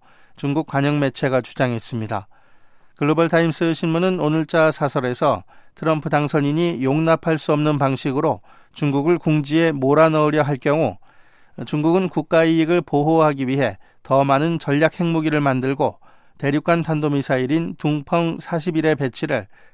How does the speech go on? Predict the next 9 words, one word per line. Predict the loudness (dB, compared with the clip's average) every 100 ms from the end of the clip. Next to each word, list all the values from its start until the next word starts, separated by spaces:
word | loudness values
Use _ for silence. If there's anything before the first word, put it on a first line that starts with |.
| -10
가속해-, | -4 -4 -4 -6 -2 0 0 -2 -6
가속화해야 | -8 -4 -2 0 2 2 4 2
한다고 | 2 0 -2
주장했습니다. | -6 -6 -4 -6 -8 -8 -8 -10 -12 -20 -20 -20 _ -20 -20 -12
또 | -6
중국의 | -2 0 2 4 4 4
내년 | 2 2 2
군사 | 0 0 0
지출을 | -2 -2 0 0